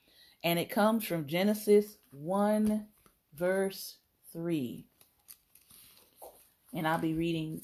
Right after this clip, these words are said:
from the King James Version and possibly the Message Bible today.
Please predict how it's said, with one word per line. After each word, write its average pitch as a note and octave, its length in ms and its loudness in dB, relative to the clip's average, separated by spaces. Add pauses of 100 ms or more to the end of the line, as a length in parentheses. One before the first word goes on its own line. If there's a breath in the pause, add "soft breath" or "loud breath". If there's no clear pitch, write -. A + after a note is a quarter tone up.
(180)
from D#3 280 -4
the D3 180 -4
King F3+ 360 -4
James D#3+ 360 -2
Version D#3 440 -2
and C#3 120 -6
possibly D#3 520 -4
the C#3+ 80 -4
Message D3 540 -6
Bible C3+ 320 -4
today. A2 440 -4